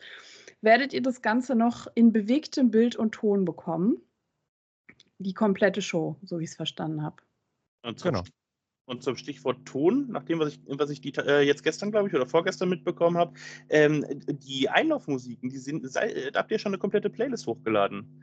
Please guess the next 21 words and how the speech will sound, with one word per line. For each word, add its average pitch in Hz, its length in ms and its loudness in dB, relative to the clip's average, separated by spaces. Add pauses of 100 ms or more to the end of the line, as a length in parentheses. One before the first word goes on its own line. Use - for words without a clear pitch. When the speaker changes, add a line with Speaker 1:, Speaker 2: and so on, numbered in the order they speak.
(120)
Speaker 2:
Also 131 240 2
wenn 156 120 4
ihr 156 120 2
wissen 180 300 -4
wollt, 156 280 -2
welcher 160 420 -2
Wrestler 160 320 -2
mit 151 180 -6
welcher 143 440 0 (100)
Entrance-Musik 151 760 -6
rauskam, 131 440 0 (420)
die 147 60 4
Speaker 1:
Hm. 123 60 2
Speaker 2:
Playlist - 380 0
dürfte - 200 -18
schon 175 180 -2
auf 165 120 -2
YouTube 170 260 -6
zu 165 100 -8
finden - 280 -8
sein. 53 200 -8